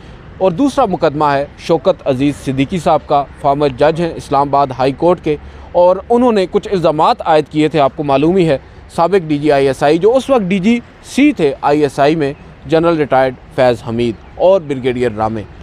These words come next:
उन दोनों के भी जवाबात सुप्रीम कोर्ट में जमा हो चुके हैं और उनके वकल-, वकील जो हैं वो ख्वाजा हारिस साहब हैं, हमने आपको गुज़िश्ता वीडियो में बताया था।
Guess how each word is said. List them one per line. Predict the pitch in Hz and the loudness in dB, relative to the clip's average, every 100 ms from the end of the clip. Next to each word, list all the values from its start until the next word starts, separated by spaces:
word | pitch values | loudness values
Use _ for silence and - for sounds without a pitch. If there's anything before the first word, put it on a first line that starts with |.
| - | -4
उन | 254 247 | -2 2
दोनों | 202 208 214 | 2 2 2
के | 202 | 2
भी | 185 208 | 0 0
जवाबात | 156 147 139 143 160 | 2 2 2 0 0
सुप्रीम | - 147 160 | -4 -4 -2
कोर्ट | 160 160 165 | 0 0 0
में | 143 | -2
जमा | 139 160 151 | 0 0 0
हो | 123 139 | 0 -2
चुके | 170 175 175 | 0 0 0
हैं | 165 160 - | -2 -4 -2
और | 165 170 | 0 0
उनके | 185 180 185 | -2 -4 -2
वकल-, | 160 135 - 156 | -2 -4 -6 -4
वकील | 143 139 202 247 | -4 -2 0 2
जो | 180 | 0
हैं | 131 | -2
वो | 131 170 | 0 0
ख्वाजा | - 147 143 | 2 2 2
हारिस | 135 147 170 | 2 0 2
साहब | 170 156 | 0 0
हैं, | |
हमने | 143 147 | 0 0
आपको | 143 147 | 0 -2
गुज़िश्ता | 143 151 156 | -2 0 0
वीडियो | 139 135 147 | 0 0 0
में | 139 | 0
बताया | 135 151 | 0 2
था। | 190 | 2